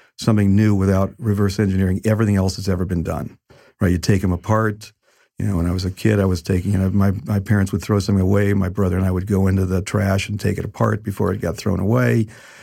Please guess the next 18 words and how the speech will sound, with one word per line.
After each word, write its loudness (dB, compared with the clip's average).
You 2
know, 4
so 0
we 4
were, 0
you 0
know, 2
it 0
was 2
all 2
about -2
kind -2
of -4
what 0
did 0
other 0
people -2
do? -4